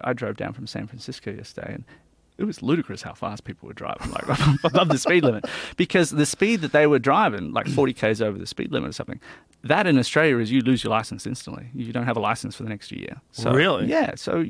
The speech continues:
Speaker 1: no one speeds like that.
Speaker 2: For a year?
Speaker 1: Yep.
Speaker 2: Oh, God.
Speaker 1: So, yeah, but that's 'cause we just have so many laws. We just have so many different laws in that respect.
Speaker 2: <sighs>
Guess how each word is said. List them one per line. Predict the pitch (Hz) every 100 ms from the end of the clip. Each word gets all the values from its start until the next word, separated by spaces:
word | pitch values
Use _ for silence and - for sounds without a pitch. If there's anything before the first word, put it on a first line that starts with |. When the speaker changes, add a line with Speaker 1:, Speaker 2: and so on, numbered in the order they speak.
| -
Speaker 1:
no | 196 233
one | 269 160 104
speeds | - - -
like | - -
that. | - -
Speaker 2:
For | - 139
a |
year? | 110 107 151 330 359 285
Speaker 1:
Yep. | 262 - - _ _ _
Speaker 2:
Oh, | 139 156 117
God. | 117 131 98 95 _ _ - _
Speaker 1:
So, | - 139 131 131 127 - _ _ _ _ _ _
yeah, | 151 160 107
but | 117 196
that's | 151 -
'cause | 151 135
we |
just | 135 -
have | 120
so | - 120
many | 117 110
laws. | 113 - 117 - -
We | 131
just | 123 -
have | 135 -
so | - - 139 143
many | 135 123
different | - - -
laws | - - -
in | -
that | -
respect. | - - - - _ _ _ _
Speaker 2:
<sighs> | -